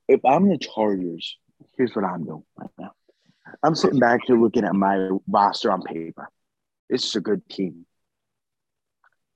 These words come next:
I think right now what I'm doing is I'm going after, and I don't know if you think this is right, but I'm gonna go after Julio Jones right now.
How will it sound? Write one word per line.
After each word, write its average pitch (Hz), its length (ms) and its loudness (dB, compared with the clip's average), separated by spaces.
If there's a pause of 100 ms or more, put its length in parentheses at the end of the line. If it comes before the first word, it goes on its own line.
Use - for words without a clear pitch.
(240)
I 156 200 6
think 135 280 -2
right 117 200 -2
now 107 220 -4
what 101 100 -4
I'm 95 220 -8
doing 80 360 -14
is - 160 -20 (400)
I'm 131 220 0
going 139 360 2
after, 95 600 -4 (920)
and 127 140 4
I 143 80 4
don't 262 160 2
know 208 380 -2
if 143 140 -8 (560)
you 151 100 -4
think 151 200 0
this 135 160 -6
is 120 120 -10
right, 123 320 0
but 104 140 -4 (420)
I'm 156 160 -2
gonna 208 140 -2
go 151 160 -2
after 127 220 -2
Julio 107 440 -2
Jones 90 520 -10 (420)
right 104 180 0
now. - 220 -4